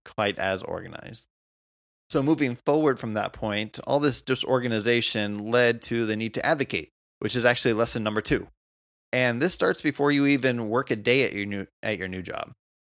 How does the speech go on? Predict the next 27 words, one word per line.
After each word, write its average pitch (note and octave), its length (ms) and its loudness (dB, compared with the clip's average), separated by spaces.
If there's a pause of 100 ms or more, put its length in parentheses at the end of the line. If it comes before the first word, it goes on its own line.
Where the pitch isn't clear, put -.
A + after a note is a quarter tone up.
I C#3+ 80 0
could C#3+ 140 4
argue D3 320 4
it C#3 80 4
even C3+ 180 0
starts B2+ 300 0
during B2 220 -2
your A2+ 160 0
interview A#2 380 2
as G2+ 160 2
you G#2+ 100 -4
share A#2+ 240 2
your B2 180 4
experience A2 580 0
and D#3 140 -6
how A2+ 160 -2
you A#2+ 180 0
have A2 160 -2
likely A2+ 480 2
advocated A#2+ 520 0
for F2+ 120 -6
students B2+ 560 0
or G2+ 220 -2
yourself A#2 540 -2
at G2 80 -2
another G2+ 320 -4
job. A2 360 -2